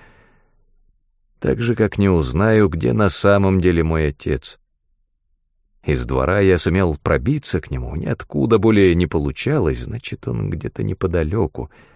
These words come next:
И здесь нет никого, кто мог бы помочь ему, кроме меня.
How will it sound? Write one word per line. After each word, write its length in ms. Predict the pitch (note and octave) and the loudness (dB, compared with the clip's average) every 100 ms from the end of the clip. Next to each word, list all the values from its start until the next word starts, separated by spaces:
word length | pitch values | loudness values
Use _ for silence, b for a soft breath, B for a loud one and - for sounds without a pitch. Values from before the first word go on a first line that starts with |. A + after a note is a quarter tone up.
| b b b _ _ _ _ _ _ _ _ _ _ - | b b b _ _ _ _ _ _ _ _ _ _ -4
И 140 | B2+ | 0
здесь 480 | C#3+ F#2 G2+ C#3 - | 0 2 2 4 2
нет 220 | B2 C#3 | 0 2
никого, 760 | C3 B2 A2+ F#2+ E2 D#3 B2 C#2 | 2 2 4 4 4 2 2 2
кто 280 | - - D2+ | -4 -6 -2
мог 220 | C#2 A#2+ | 0 2
бы 120 | A2+ A#2 | 2 2
помочь 520 | G2 E2+ F#2+ F#2+ - | 4 4 2 2 0
ему, 440 | G#2 F#2+ D2+ C#2+ - _ _ _ | 2 2 0 -4 -12 _ _ _
кроме 340 | F#2 D#2 C#2 | 2 2 2
меня. 360 | C2+ C2 B1 | 0 -2 -6